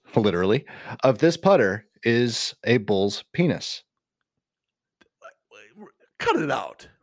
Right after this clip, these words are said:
Speaker 1: I'm
Speaker 2: You're
Speaker 1: a hundred percent
Speaker 2: gonna, hold
Speaker 1: serious.
Speaker 2: on. I'm gonna take a picture and we're gonna post this 'cause I, I would s-, is it like a partial penis or is this guy just not very well hung?
Speaker 1: Uh, I, it's dried,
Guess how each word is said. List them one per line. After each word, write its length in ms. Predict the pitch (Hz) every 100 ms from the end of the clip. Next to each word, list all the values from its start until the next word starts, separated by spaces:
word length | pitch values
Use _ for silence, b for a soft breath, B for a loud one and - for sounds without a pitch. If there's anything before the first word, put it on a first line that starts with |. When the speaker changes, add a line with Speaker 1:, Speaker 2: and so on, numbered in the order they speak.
| _ _ -
Speaker 1:
I'm 300 | 104 107 - -
Speaker 2:
You're 100 | -
Speaker 1:
a 40 | 110
hundred 200 | 120 -
percent 180 | 165 139
Speaker 2:
gonna, 60 |
hold 140 | 147 113
Speaker 1:
serious. 300 | 127 127 -
Speaker 2:
on. 80 |
I'm 80 | 151
gonna 120 | 156
take 180 | 143 156
a 40 | 127
picture 280 | 131 -
and 100 | 120
we're 60 | 120
gonna 140 | 120 95
post 380 | - 104 -
this 240 | 113 117 - _ _ _ _ -
'cause 180 | 113
I, 180 | 123 123 - _ _ _ -
I 120 | 151
would 240 | 147 127
s-, 80 | -
is 220 | - 135
it 100 | 123
like 220 | 104 107 98
a 60 |
partial 500 | - - 160 190 240
penis 460 | 240 233 320 349 -
or 380 | - 127 120 - b b
is 200 | - 123
this 200 | 120 139
guy 180 | - 123
just 220 | 113 117 120
not 200 | 127 120
very 160 | 113
well 220 | 110 110 101
hung? 280 | 107 - - _ _ _ _ _ -
Speaker 1:
Uh, 360 | 117 113 113 -
I, 100 | 120
it's 340 | 117 - - _ _ _ -
dried, 560 | - 113 101 87 82